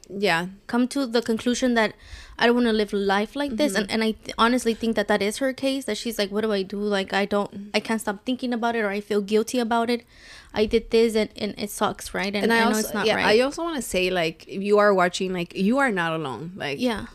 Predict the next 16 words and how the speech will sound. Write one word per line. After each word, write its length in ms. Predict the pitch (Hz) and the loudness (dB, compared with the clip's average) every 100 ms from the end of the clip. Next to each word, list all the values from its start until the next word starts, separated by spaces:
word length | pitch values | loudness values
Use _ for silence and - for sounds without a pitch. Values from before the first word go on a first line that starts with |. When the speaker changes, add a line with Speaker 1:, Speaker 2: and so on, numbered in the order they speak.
| - | 4
Speaker 1:
this 240 | 226 247 - _ _ - | 4 4 -4 _ _ -4
is 180 | 220 - | -4 0
more 220 | 220 220 | 2 2
common 480 | 214 - 208 208 226 | 0 4 4 6 4
Speaker 2:
Yeah. 40 | 220 | 2
Speaker 1:
than 140 | 196 | 0
we 120 | 180 | -2
think. 420 | 165 165 135 170 - - - - 190 | -2 -4 -6 -10 -18 -20 -20 -8 0
But 460 | 175 208 196 160 - - | 6 8 6 2 -6 0
it 180 | 202 220 | 4 4
is 100 | 233 | 4
more 200 | 196 190 | 2 2
common 280 | 185 190 | 0 0
than 100 | 196 | 0
we 100 | 202 | 0
think. 380 | 214 175 175 185 | 0 0 -2 -6